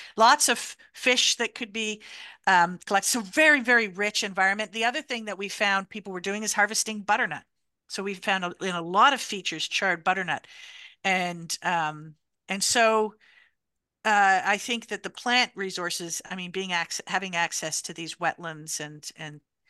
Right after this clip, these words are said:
scrub swamp really also allowed for, um, access to a whole array of, of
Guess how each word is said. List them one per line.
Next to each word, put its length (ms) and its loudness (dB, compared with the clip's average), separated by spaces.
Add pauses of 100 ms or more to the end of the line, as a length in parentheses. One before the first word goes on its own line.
(220)
scrub 300 -6
swamp 460 -4
really 460 -6 (520)
also 480 0
allowed 460 0
for, 560 -6 (580)
um, 420 -2 (880)
access 420 4
to 120 0
a 100 4
whole 300 -4
array 280 0
of, 320 -10
of 500 -6